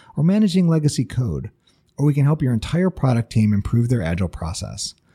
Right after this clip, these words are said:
Also, if you're in the Chicago area, be on the lookout for our new public workshops, including our How to Buy Custom Software workshop. For more information,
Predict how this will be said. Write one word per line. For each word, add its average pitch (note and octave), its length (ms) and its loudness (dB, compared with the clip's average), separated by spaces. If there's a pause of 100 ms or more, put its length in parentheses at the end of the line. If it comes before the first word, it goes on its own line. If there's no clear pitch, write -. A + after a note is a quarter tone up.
(260)
Also, D3+ 360 0
if A#2 100 0
you're C3 140 2
in D#3+ 80 2
the D#3+ 40 2
Chicago E3+ 440 -2
area, C#3 340 2
be C#3+ 160 0
on E3 80 2
the E3+ 80 2
lookout G3 360 0
for - 120 -2
our A#2+ 80 -2
new C#3+ 160 2
public D#3 400 0
workshops, D3+ 460 0
including D3+ 420 2
our G2+ 80 -2
How A#2+ 240 -4
to C#3 60 -2
Buy A2+ 180 -2
Custom A2+ 380 -2
Software F#2 440 -2
workshop. - 540 -6 (280)
For - 140 -2
more C#3 180 2
information, D3+ 540 2